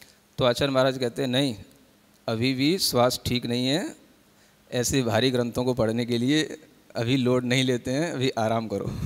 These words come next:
<laughs> तो कुल मिला करके ये वही पुस्तक थी, चूलिका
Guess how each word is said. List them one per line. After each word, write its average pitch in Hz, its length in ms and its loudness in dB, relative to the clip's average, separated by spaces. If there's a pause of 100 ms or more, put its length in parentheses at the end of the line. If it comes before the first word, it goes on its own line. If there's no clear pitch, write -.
(240)
<laughs> - 1200 -18
तो 170 180 4
कुल 170 260 6
मिला 175 240 8
करके 170 360 4
ये 196 160 6
वही 165 300 8
पुस्तक 175 520 0
थी, 180 80 2
चूलिका 160 680 6